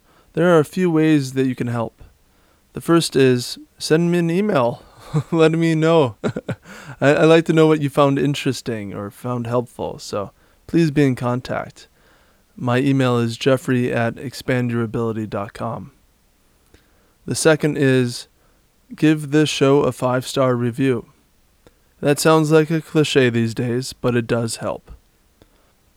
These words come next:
The third path is I have a free guide called The Nine Surprising Benefits of the Feldenkrais Method. And by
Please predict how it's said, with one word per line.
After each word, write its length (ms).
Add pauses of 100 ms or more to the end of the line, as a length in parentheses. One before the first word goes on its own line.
(200)
The 200
third 320
path 400
is 540 (100)
I 100
have 200
a 60
free 300
guide 680
called 380
The 100
Nine 340
Surprising 640
Benefits 560
of 160
the 100
Feldenkrais 720
Method. 420 (1040)
And 640
by 300